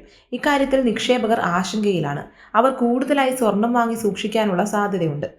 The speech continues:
സ്വർണ്ണവില ഉയരുന്നതിലേക്ക് ഇത് നയിക്കും. അതുകൊണ്ടാണ്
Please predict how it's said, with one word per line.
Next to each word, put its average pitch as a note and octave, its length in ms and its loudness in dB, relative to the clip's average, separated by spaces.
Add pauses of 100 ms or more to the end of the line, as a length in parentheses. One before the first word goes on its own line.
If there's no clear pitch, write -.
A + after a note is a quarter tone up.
(100)
സ്വർണ്ണവില A#3+ 600 2
ഉയരുന്നതിലേക്ക് G#3 720 2
ഇത് D#3 160 -4
നയിക്കും. D3 300 -6 (300)
അതുകൊണ്ടാണ് B3+ 540 2